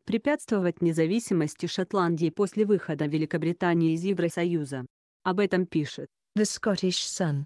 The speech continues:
Speaker 1: со ссылкой на эксперта по международной политике Дэвида Кларка, который в тысяча девятьсот девяносто седьмом-две тысячи первом годах был советником бывшего министра иностранных дел Великобритании Робина Кука.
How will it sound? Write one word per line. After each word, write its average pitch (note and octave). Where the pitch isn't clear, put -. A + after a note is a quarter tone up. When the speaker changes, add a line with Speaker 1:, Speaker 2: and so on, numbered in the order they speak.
Speaker 1:
со -
ссылкой F3+
на F#3
эксперта F#3
по -
международной F3
политике F#3
Дэвида F3
Кларка, C#3+
который F#3
в -
тысяча G3
девятьсот F3+
девяносто F3+
седьмом-две F3+
тысячи A3+
первом E3+
годах E3+
был E3
советником E3+
бывшего D#3+
министра E3+
иностранных F3+
дел E3+
Великобритании F3
Робина F3
Кука. D3